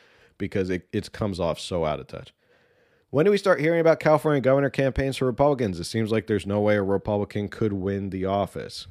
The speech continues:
Um, yeah, well, there's a couple days left. Friday is the last day to file. I think there's an extended day.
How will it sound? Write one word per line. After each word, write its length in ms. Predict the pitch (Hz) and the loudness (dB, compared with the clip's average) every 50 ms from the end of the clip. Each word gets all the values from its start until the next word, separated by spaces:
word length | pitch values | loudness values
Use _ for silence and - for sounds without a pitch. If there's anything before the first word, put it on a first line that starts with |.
| - - | -16 -8
Um, 580 | 117 117 123 127 127 131 131 131 135 131 120 - - - - _ _ _ _ _ _ _ _ _ _ _ _ - - | -4 -2 2 2 4 4 4 4 2 0 -4 -8 -12 -16 -20 _ _ _ _ _ _ _ _ _ _ _ _ -16 -6
yeah, 320 | 120 139 160 165 165 165 160 - | 2 6 8 8 8 8 6 4
well, 200 | 156 156 156 165 | 2 4 4 4
there's 220 | 131 143 160 160 151 | 4 2 2 0 0
a 40 | - | -2
couple 320 | - - 151 - 208 190 | 2 2 2 2 2 0
days 260 | 160 170 180 190 185 | 2 4 4 4 4
left. 440 | 170 131 104 101 117 - - - - - - - - _ _ - _ _ _ _ _ _ _ _ _ | 4 4 4 4 4 2 -2 -12 -20 -18 -20 -20 -20 _ _ -20 _ _ _ _ _ _ _ _ _
Friday 560 | _ - 131 123 131 135 139 139 139 135 - - | _ 2 2 4 6 6 6 6 4 4 2 2
is 480 | 117 120 120 120 120 120 123 120 107 110 | 0 2 2 4 4 2 2 0 0 -2
the 480 | 101 107 113 120 120 120 120 117 117 85 | -2 -2 0 0 0 0 0 0 -2 -2
last 580 | 85 98 104 107 110 117 131 135 135 - - | -2 -2 0 0 2 2 0 -2 -2 -6 -6
day 580 | - 104 95 90 90 90 90 95 98 92 98 - - _ _ _ | -4 -2 0 0 0 0 0 -2 -2 -4 -6 -12 -18 _ _ _
to 280 | - - 107 104 104 101 | -6 -4 -2 -2 -2 -4
file. 400 | - - - 95 90 90 92 95 | -4 -4 -4 -2 -2 -2 -2 -4
I 80 | 98 | -4
think 160 | 98 117 123 117 | -4 -4 -4 -2
there's 160 | 117 104 101 | -2 -2 -2
an 60 | 95 | -6
extended 580 | 87 - - - - 95 92 90 85 82 80 78 | -6 -8 -10 -8 -6 -6 -4 -4 -6 -10 -8 -6
day. 360 | 87 82 80 78 78 80 | -6 -4 -4 -4 -6 -8